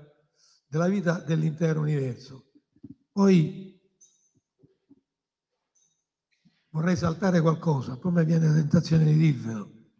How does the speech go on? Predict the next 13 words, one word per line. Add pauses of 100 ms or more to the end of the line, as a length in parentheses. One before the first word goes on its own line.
(400)
Vita,
la
vostra,
il
mezzo
del
cammino
di
nostra
vita
è
interessante
perché